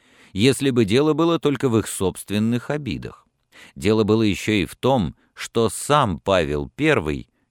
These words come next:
не был Петром Первым. Он был слишком непоследователен в казнях и милостях.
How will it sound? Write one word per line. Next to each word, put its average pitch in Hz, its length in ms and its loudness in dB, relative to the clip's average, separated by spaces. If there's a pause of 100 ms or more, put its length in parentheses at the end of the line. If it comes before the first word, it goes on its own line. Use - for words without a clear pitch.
не 139 340 0
был 131 300 2
Петром 107 580 0
Первым. 69 600 -2 (480)
Он 139 240 0
был 151 240 4
слишком 160 680 -2
непоследователен 123 1200 -2
в - 140 -20
казнях 117 560 0
и 113 140 -2
милостях. 101 680 -4